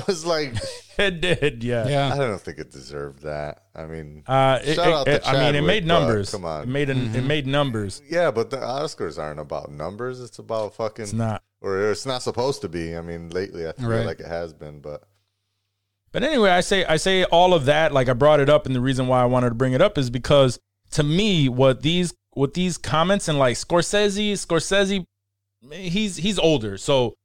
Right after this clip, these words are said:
Speaker 3: Yeah.
Speaker 2: I can, I can, I can see him being in that mindset, right? And he probably has a few more movies under his belt, and either he's retired or, you know, or he's just gonna re-,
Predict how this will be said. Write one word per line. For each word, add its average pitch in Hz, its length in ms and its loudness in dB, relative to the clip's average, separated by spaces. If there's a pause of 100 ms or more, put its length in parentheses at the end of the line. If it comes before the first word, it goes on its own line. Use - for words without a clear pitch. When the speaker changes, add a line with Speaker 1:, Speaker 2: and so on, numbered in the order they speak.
(120)
Speaker 3:
Yeah. 117 200 -6
Speaker 2:
I 196 80 0
can, 196 220 0
I 175 100 0
can, 190 240 0
I 175 80 -2
can 185 200 0
see 190 400 -2
him 139 520 0 (320)
being 156 300 0
in 143 120 0
that 131 180 0
mindset, 127 500 0
right? 160 300 2
And 139 160 -2
he 170 120 0
probably 165 540 -2
has 143 400 2
a 135 80 0
few 170 400 -2
more 165 240 4
movies 147 400 0
under 139 240 0
his 131 140 0
belt, 123 360 2 (220)
and 120 100 -6
either 131 320 0
he's 127 220 0
retired 165 720 0
or, 131 380 2
you 131 160 -2
know, 120 180 0
or 127 200 4
he's 131 140 -2
just 127 160 -4
gonna 135 180 0
re-, 123 180 -4